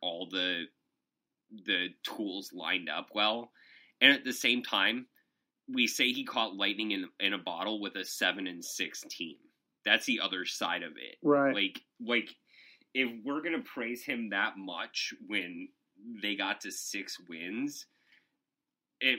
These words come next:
Speaker 1: really kind of speaks, like, if that's your ceiling, if that's what we're gonna celebrate you for,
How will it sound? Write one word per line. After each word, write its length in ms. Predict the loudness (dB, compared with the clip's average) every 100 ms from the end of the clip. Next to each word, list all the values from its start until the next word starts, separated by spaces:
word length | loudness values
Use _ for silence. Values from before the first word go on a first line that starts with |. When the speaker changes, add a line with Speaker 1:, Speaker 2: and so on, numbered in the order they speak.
| 0 -4
Speaker 1:
really 280 | -2 -2
kind 240 | -2 -2 -4
of 100 | -4
speaks, 540 | -10 -8 -8 -8 -8
like, 220 | -6 -6 -6
if 180 | -8 -4
that's 340 | -2 -2 -2
your 180 | -6 -4
ceiling, 680 | -6 -8 -6 -6 -4 -4 -2
if 160 | -4 -4
that's 260 | -2 -2 -2
what 200 | -6 -4
we're 140 | -6
gonna 240 | -4 -8 -8
celebrate 640 | -10 -8 -8 -6 -6 -4
you 140 | -6
for, 520 | -6 -4 -2 -2 -4